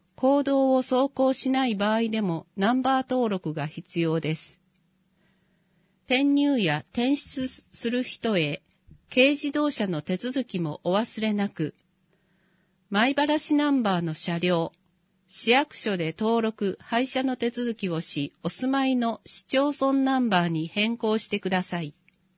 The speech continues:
滋賀ナンバーの車両、軽自動車検査協会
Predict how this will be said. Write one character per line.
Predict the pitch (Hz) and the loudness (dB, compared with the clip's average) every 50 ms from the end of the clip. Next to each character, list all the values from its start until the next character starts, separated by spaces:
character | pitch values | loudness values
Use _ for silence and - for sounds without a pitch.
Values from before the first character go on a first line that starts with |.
| _ _ _ _ _ _ _ _ _ _ _ _ _ _ _ _ _ | _ _ _ _ _ _ _ _ _ _ _ _ _ _ _ _ _
滋 | - - - 226 | -8 -4 -4 -2
賀 | 214 247 262 285 | 2 2 2 2
ナ | 285 294 302 | 2 0 0
ン | 285 262 | 0 0
バ | 220 202 185 170 | 2 0 0 0
ー | |
の | 165 160 147 | -2 -2 -4
車 | 156 - - 170 160 | -6 -6 -6 -6 -6
両、 | 156 160 160 156 151 - - _ _ _ _ _ _ _ _ _ _ _ _ | -4 -2 -2 -2 -4 -6 -10 _ _ _ _ _ _ _ _ _ _ _ _
軽 | - 262 277 294 | 0 0 2 2
自 | 302 285 - 269 | 0 -2 -4 -2
動 | 262 254 269 269 | 2 4 4 4
車 | 277 - - 247 247 | 2 2 0 -2 -2
検 | - - 269 269 277 277 - | -2 -2 0 0 0 0 -2
査 | - 269 | -6 -8
協 | - - - 262 240 226 | -6 -2 0 0 0 0
会 | 214 - 180 160 160 156 | -2 -2 -4 -4 -4 -4